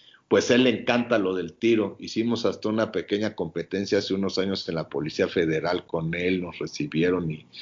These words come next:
pusieron ahí como un escenario de una casa táctica.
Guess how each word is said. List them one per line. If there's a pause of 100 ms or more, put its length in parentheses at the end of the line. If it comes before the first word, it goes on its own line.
(260)
pusieron
ahí
como
un
escenario
de
una
casa
táctica.